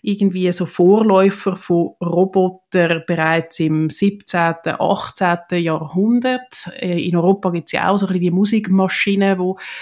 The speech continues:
die dort dann schon rum sind, die ein bisschen robotisch funktionieren. Aber die Faszination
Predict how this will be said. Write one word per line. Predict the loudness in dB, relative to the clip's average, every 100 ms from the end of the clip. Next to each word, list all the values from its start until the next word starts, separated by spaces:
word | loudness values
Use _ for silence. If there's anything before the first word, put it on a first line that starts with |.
| -16 -10
die | -6 -6 -4
dort | -4
dann | -2 -2
schon | -2 -4 0
rum | 2 2
sind, | 2 0 2 2 0 -8 -16 -20 -8
die | -2
ein | -2
bisschen | 0 0
robotisch | 0 0 -2 -2 -4 0
funktionieren. | 0 0 -2 0 2 4 4 0 -4 _
Aber | 2 2 2 -2 -4 -6
die | -2
Faszination | -2 -2 -2 -2 -2 0 2 0